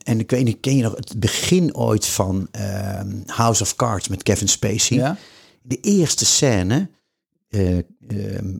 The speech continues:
Speaker 1: rijdt Kevin Spacey een hond aan en hij kijkt of er niemand is. En op het moment dat er niemand is, draait hij die hond zijn nek om. Dan weet je intuïtief, dit is een door en door slecht mens.
Speaker 2: Ja.
Speaker 1: Dat hebben we gezien in
Speaker 2: Ja,
Speaker 1: de serie.
Speaker 2: ja, ja, ja, ja.
Speaker 1: En in het echt ook, helaas.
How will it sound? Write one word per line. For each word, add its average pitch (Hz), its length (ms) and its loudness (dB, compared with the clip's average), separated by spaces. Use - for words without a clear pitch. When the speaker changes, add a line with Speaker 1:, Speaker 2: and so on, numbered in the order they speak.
Speaker 1:
rijdt 113 420 0
Kevin 98 220 0
Spacey 107 440 0
een 90 80 0
hond 120 380 2
aan 98 320 0
en 104 300 0
hij 107 180 0
kijkt 170 360 0
of 104 100 0
er 107 60 2
niemand 104 280 0
is. 143 260 -2
En - 60 -6
op 101 120 0
het 98 100 2
moment 131 240 2
dat 104 100 0
er 107 60 -4
niemand 101 200 0
is, - 120 -4
draait 117 320 0
hij 107 100 -2
die 101 100 2
hond 110 180 2
zijn 98 160 2
nek 120 220 0
om. 95 200 -8
Dan 104 240 2
weet 170 280 2
je - 120 -8
intuïtief, 139 760 -2
dit 113 300 0
is 92 80 -4
een 87 140 -2
door 113 240 2
en 113 100 0
door 104 180 2
slecht 104 240 0
mens. 92 300 -2
Speaker 2:
Ja. 113 260 -4
Speaker 1:
Dat 113 140 -4
hebben 113 200 2
we 180 60 4
gezien 113 160 4
in - 60 2
Speaker 2:
Ja, - 60 4
Speaker 1:
de - 60 4
serie. - 380 2
Speaker 2:
ja, 123 60 -2
ja, 127 120 -2
ja, 127 140 0
ja. 117 40 -2
Speaker 1:
En 113 80 -2
in 117 60 -2
het - 160 -2
echt 120 240 -2
ook, 101 160 0
helaas. 98 340 -4